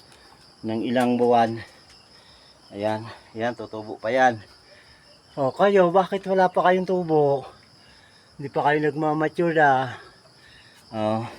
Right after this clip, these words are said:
Ito ang ating mga bago for sale. Sa sino mang gustong bumili. Ayan.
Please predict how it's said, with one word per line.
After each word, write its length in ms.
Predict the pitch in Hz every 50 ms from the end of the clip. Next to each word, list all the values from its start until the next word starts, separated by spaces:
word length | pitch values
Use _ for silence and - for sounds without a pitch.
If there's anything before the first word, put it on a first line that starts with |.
| - - - _ _ _ _ - - - - - - - _ _
Ito 240 | 127 - 143 147
ang 80 | 156 160
ating 240 | 151 - 170 160 160
mga 160 | 151 151 147
bago 480 | 143 143 139 143 139 139 143 143 147 139 - - - -
for 240 | - 139 135 123 120
sale. 400 | - 151 139 147 143 131 127 113 107 - _ _ _ - - - _ _ _ _ _ _ _ _ - _ _ _ -
Sa 80 | 127 117
sino 240 | - 143 139 135
mang 240 | 135 135 131 135 123
gustong 320 | 123 - - - 147 135 131
bumili. 400 | 123 127 123 127 120 120 127 127 113 - - - _ _ _ _ - - - _ _ _ - - _ _ _ _ _ _ _ - -
Ayan. 480 | 101 104 110 110 110 110 107 104 101